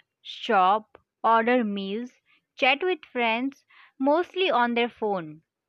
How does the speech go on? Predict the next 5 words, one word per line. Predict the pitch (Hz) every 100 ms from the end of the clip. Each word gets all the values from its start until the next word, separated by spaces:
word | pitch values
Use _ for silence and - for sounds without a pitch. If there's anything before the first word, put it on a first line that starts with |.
| _ _ _ _ -
The | 214
next | 214 233 302 -
huge | - 247 311 -
opportunity | 196 196 214 214 214 202 226
is | - 220 208 _